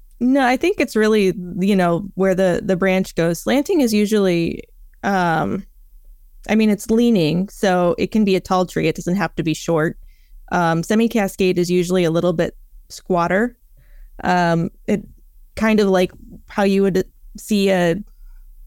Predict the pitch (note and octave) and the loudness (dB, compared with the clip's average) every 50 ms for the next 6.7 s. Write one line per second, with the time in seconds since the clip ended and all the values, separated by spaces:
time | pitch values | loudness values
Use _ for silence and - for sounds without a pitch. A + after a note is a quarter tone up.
0 | - - - - - - - - - - - - - - - - F#3+ F3+ F3 E3 | -20 -20 -20 -20 -20 -20 -20 -20 -20 -20 -20 -20 -20 -8 -4 -2 0 0 2 2
1 | E3 E3 - - - A3 A#3 A3+ F#3+ G3 A3 B3 - - G#3 - - F#3+ F3+ E3+ | 0 0 0 0 0 0 2 2 2 2 0 0 -2 -2 -6 -4 -2 -2 -2 0
2 | - E3 E3 - - E3+ E3 E3 - - D#3+ D#3+ D#3+ D#3 - D#3+ D#3 - - D3+ | 0 -4 -4 -2 -2 -2 -2 -2 -2 -4 -4 -4 -4 -4 -6 -6 -8 -6 -4 -4
3 | D#3 D3+ - - - F#3+ E3+ - - - - - - - - - _ - - - | -4 -4 -6 -8 -4 -2 -2 -2 -4 -10 -18 -20 -20 -20 -20 -20 _ -20 -20 -8
4 | - G3 G3 F#3 F3 E3+ E3 E3+ D#3+ D#3+ D#3+ - - - - - - - - - | -2 0 0 0 0 0 0 0 -2 -4 -6 -10 -16 -20 -20 -20 -20 -20 -20 -20
5 | - - - - - - - - - - - G#3+ G#3 - B3 C4+ - - E3+ G3+ | -20 -20 -20 -20 -20 -20 -20 -20 -20 -6 -4 -2 0 2 2 2 2 2 2 2
6 | G3+ G3+ G3 F#3 F#3 F#3 F#3 - - E3+ E3+ D#3+ - | 2 2 4 2 2 0 0 0 0 0 0 -2 -4